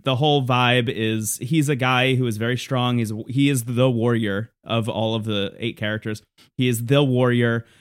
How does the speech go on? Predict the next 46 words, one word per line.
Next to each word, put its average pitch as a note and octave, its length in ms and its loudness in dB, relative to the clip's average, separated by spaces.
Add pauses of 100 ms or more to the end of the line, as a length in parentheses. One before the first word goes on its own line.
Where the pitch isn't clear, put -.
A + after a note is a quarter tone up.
(140)
uh, A2 300 0
but A#2 240 -2
he's A#2+ 320 -2
from C#3 380 2
this A#2 300 -2 (180)
place F3+ 280 2
that B2+ 100 -2
is G#2+ 140 -4
constantly C3+ 920 0 (120)
going A2+ 240 0
to A2 60 0
war D#3 480 6
with A#2+ 160 -4
other A2+ 160 -2
people, D3+ 480 0 (160)
and A#2+ 140 2
he's C3 180 2
like, A2+ 260 0
"Maybe C3+ 220 2
it B2 40 2
doesn't A#2 240 0
need C3 160 0
to B2 80 -6
be B2 100 0
this A2+ 220 -2
way." G#2+ 360 -2 (300)
Uh, G2+ 380 -2 (280)
and, G#2 260 -2
uh, G#2 120 -2
his G#2+ 160 -6
brother A2 300 -2
is G#2+ 100 -4
like, G#2 160 -6
"No, A2 160 0
it G#2 100 -4
does, G#2 300 -2
and G#2 80 -2
you're G2+ 100 -2
weak, G#2+ 320 -6
and G2+ 80 -4
you're G2+ 100 -2
a - 20 -14
piece G2+ 200 -6
of G2 60 -10
shit." - 380 -6 (100)
Uh, G2+ 300 -6